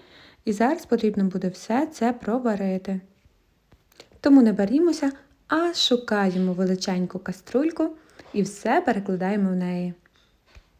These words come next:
Тоді весь цей кабачок заливаємо соусом томатним і ставимо на вогонь.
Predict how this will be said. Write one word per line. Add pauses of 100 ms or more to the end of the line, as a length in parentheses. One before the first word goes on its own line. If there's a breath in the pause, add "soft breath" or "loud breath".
(720 soft breath)
Тоді
весь
цей
кабачок
заливаємо
соусом
томатним (1400 soft breath)
і
ставимо
на
вогонь.